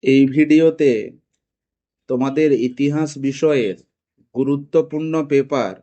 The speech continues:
সিসিএইচআই টেন, এই পেপারের অ্যাসাইনমেন্টের প্রশ্ন উত্তর নিয়ে আলোচনা করব। প্রত্যেককে বলবো ভিডিওটি প্রথম থেকে শেষ পর্যন্ত দেখতে।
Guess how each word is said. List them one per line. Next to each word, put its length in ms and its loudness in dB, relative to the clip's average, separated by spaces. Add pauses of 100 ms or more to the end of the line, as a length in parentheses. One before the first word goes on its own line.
(600)
সিসিএইচআই 1200 -2 (140)
টেন, 300 0 (760)
এই 220 0 (140)
পেপারের 560 -2
অ্যাসাইনমেন্টের 920 -4
প্রশ্ন 280 -2 (160)
উত্তর 260 -4
নিয়ে 300 -2
আলোচনা 400 -2
করব। 300 -6 (1120)
প্রত্যেককে 680 -2
বলবো 400 0 (480)
ভিডিওটি 600 0 (120)
প্রথম 380 -2
থেকে 340 -6
শেষ 240 -2 (140)
পর্যন্ত 380 -2 (180)
দেখতে। 340 -4